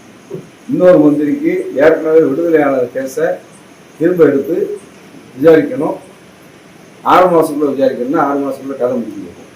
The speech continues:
இன்னொரு அமைச்சர் அன்னைக்கு பார்த்தீங்க, நேத்துல நாமம் போட்டு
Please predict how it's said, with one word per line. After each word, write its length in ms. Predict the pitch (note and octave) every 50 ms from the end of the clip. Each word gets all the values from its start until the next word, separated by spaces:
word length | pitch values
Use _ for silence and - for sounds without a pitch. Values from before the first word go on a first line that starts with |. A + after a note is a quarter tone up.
| - - - - - - - - - - - - - C3 D#3
இன்னொரு 260 | - F#3 F3+ E3 D#3 D3
அமைச்சர் 340 | D3 C#3+ D3 D3 C#3+ D#3 E3+ F3+ - - - - - - - - - -
அன்னைக்கு 220 | C#3 C#3 B2+ - C3
பார்த்தீங்க, 300 | C3+ C3+ - C3 A#2+ A2+ - - -
நேத்துல 280 | A#2 B2+ B2+ C3+ B2+ B2+ A#2+ A#2
நாமம் 300 | A#2 B2+ C3 C3 B2 A#2 A2
போட்டு 240 | A2+ A2 A2 A#2+